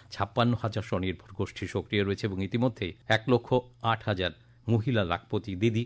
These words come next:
হিসেবে স্বীকৃতি লাভ করেছেন। এডিসি ভিলেজ কমিটির নির্বাচন আগামী সাতাশে সেপ্টেম্বর এক দফায় সম্পন্ন করতে রাজ্য নির্বাচন কমিশনের হলফনামায় উল্লেখিত প্রস্তাবে সম্মতি জানিয়েছে সুপ্রিম কোর্ট।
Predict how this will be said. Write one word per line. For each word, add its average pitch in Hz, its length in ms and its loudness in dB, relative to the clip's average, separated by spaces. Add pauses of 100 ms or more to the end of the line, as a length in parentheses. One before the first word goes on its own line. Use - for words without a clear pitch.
(120)
হিসেবে 107 300 -4
স্বীকৃতি 95 380 -8
লাভ 92 180 -6
করেছেন। 98 280 -8 (340)
এডিসি 143 340 4
ভিলেজ 139 300 4
কমিটির 120 320 2
নির্বাচন 98 400 0
আগামী 104 300 2 (260)
সাতাশে 123 400 -4
সেপ্টেম্বর 98 480 0
এক 92 180 -2
দফায় 95 240 -2
সম্পন্ন 110 440 -4
করতে 117 320 -2 (240)
রাজ্য 107 300 0 (100)
নির্বাচন 113 440 0
কমিশনের 95 400 -2
হলফনামায় 107 560 0 (320)
উল্লেখিত 113 420 2
প্রস্তাবে 98 580 0
সম্মতি 107 460 0
জানিয়েছে 87 400 -4
সুপ্রিম 95 320 -4
কোর্ট। 95 240 0